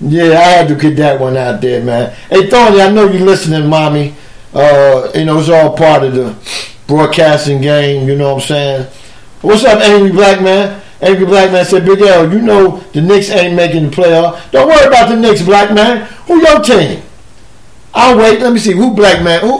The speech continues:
who angry? Is it Orlando? Is it Orlando Magic?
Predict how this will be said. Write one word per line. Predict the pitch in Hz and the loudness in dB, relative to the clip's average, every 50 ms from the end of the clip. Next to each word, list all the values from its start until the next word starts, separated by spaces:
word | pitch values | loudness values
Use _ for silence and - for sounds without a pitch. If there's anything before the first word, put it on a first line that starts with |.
| - - | -4 -4
who | 220 226 233 | -4 -2 -2
angry? | 226 196 185 170 170 147 | -2 -2 -2 -2 -2 -4
Is | - - - - - 208 208 220 | -6 -10 -14 -4 0 2 2 4
it | 269 262 | 4 4
Orlando? | 240 214 220 262 285 285 269 269 269 262 254 - - - - - - | 4 4 2 2 2 2 2 2 2 0 0 -4 -10 -16 -20 -14 -10
Is | - 226 208 | -6 -4 0
it | 247 | 2
Orlando | 233 214 214 240 269 269 269 269 262 269 262 | 2 2 2 2 2 2 2 2 2 0 0
Magic? | 277 302 320 320 311 302 294 302 285 - | 2 2 4 4 4 2 0 -2 -6 -8